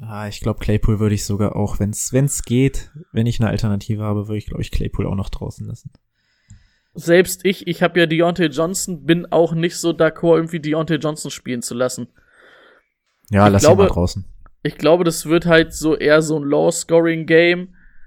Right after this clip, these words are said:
Speaker 2: Und vielleicht ist es dann am Ende irgendwie wieder so ein Touchdown über Eric Ebron, der was dir bringt. Aber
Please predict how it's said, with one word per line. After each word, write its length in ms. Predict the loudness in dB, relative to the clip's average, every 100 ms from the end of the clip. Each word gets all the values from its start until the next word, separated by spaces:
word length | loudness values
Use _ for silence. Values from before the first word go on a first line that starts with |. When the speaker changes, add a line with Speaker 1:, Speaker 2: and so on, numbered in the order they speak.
| -18 -18 -16 -14 -2
Speaker 2:
Und 560 | 2 4 4 -2 -8 -10 -12
vielleicht 460 | -6 2 4 4 2
ist 100 | -4
es 120 | 0
dann 140 | 0
am 100 | 0
Ende 180 | 0 0
irgendwie 280 | 0 0 -4
wieder 220 | 2 4
so 100 | 4
ein 140 | -2 -4
Touchdown 440 | -6 -2 -2 -2
über 380 | -2 0 0 0
Eric 340 | 0 0 -4
Ebron, 400 | -10 -4 -2 -2 0
der 140 | 2
was 240 | 2 -2
dir 180 | -4 -4
bringt. 560 | -2 -4 -4 -8 -14 -20 _ _ _ _ _ _ _ _ _ _ _ _ _ _ -10
Aber 680 | 0 2 4 6 4 2